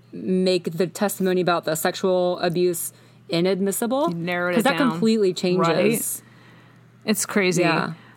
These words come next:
Speaker 2: Unlike the juries in the previous trials, the jury in this particular case, in the penalty phase, rejected the theory the brothers had killed their parents out of fear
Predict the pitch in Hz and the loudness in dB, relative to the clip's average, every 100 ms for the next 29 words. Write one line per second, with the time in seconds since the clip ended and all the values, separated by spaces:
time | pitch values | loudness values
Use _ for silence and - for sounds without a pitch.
0 | - - - - - - - - - - | -20 -20 -20 -20 -20 -20 -20 -20 -20 -20
1 | - - 214 269 311 302 233 214 208 202 | -20 0 2 4 2 2 2 4 4 4
2 | 202 185 202 180 180 - 180 156 147 147 | 2 2 2 2 0 2 2 2 2 0
3 | 156 - 180 190 202 214 226 196 185 185 | -4 -2 -2 2 2 2 2 2 2 2
4 | 220 - 226 208 - 185 170 - 175 160 | 2 2 2 2 2 0 0 0 0 0
5 | 160 - - - - - - - - 196 | 0 -2 -6 -10 -20 -20 -20 -20 -6 0
6 | 196 175 - 254 233 233 202 190 175 175 | 2 2 2 2 4 2 4 2 2 2
7 | 180 147 170 208 269 - 214 180 165 165 | -2 0 2 4 4 2 2 2 0 2
8 | 190 185 175 170 175 175 - 165 202 180 | 2 4 2 2 2 2 -2 -2 0 0
9 | 165 - 165 165 160 147 - 165 156 156 | 0 0 -2 -2 -2 -2 -2 -2 0 -2
10 | 151 | -4